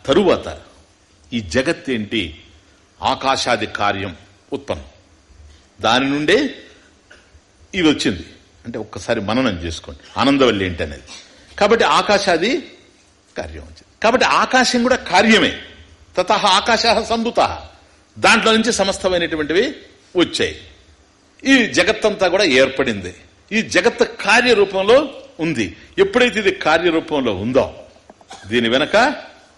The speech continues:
కారణం ఉండాలి. జగత్ కారణం బ్రహ్మ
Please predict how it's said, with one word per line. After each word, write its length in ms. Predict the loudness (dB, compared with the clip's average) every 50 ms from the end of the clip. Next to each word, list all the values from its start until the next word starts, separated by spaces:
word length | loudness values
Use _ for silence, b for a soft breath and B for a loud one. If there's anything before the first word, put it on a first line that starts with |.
| _ _ _ _ _ _ _ _ _ -16
కారణం 460 | -2 2 2 2 4 2 0 0 -2 -2
ఉండాలి. 480 | 0 0 0 2 2 0 -2 -2 B B B B B
జగత్ 340 | -6 -6 -4 -4 -4 -6 -8
కారణం 540 | -6 -2 0 0 2 2 2 2 0 0 -2 -6 -14 -16 -8
బ్రహ్మ 640 | 0 2 2 2 2 0 2 4 4 4 2 -2